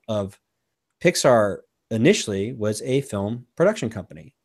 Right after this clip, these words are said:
And everybody in Los Angeles has a production company. The problem with the business model of all film production companies that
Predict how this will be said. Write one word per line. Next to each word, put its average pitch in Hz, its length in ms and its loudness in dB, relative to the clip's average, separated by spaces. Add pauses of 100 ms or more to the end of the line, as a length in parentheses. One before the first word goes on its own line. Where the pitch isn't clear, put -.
(520)
And 131 180 0
everybody 165 840 6
in 117 280 0
Los 107 240 -4
Angeles 104 360 -6
has 98 280 -4
a 123 220 -2 (140)
production 190 380 2
company. - 480 -14 (840)
The 120 80 -2
problem 202 380 4
with 190 160 4
the 139 140 2
business 165 480 2
model 120 320 0
of 98 80 -8
all 139 300 2
film 170 260 -2
production 110 360 -4
companies 95 500 -12
that 113 220 -4